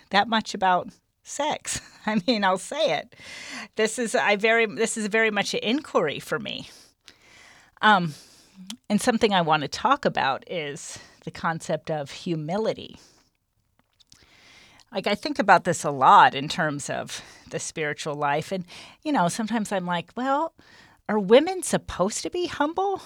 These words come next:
I mean, aren't we supposed to be assertive and, you know, take charge of our lives?"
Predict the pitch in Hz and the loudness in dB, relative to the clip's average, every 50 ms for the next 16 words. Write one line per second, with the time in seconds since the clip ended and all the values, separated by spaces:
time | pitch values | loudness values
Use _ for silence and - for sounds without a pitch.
0 | - - 220 214 226 233 233 226 226 190 - - 240 247 240 277 - - 240 240 | -10 -6 -4 -2 0 0 0 0 -2 -2 0 -2 0 0 0 0 0 0 0 2
1 | - 240 233 - - - 226 233 233 240 220 185 - - - 196 233 269 302 302 | 4 4 4 2 2 -2 -2 0 2 2 2 2 2 0 4 4 6 8 10 8
2 | 302 302 277 247 202 190 185 175 185 214 220 196 180 - - 262 254 262 - - | 8 8 6 2 0 0 0 -2 -2 0 2 2 0 4 2 2 2 4 4 4
3 | 214 220 247 254 - 254 - 226 208 196 196 185 175 160 165 190 262 339 392 - | 6 6 4 2 -2 -2 2 4 4 4 4 2 2 4 4 4 4 0 -2 -4
4 | - - - - | -10 -12 -12 -12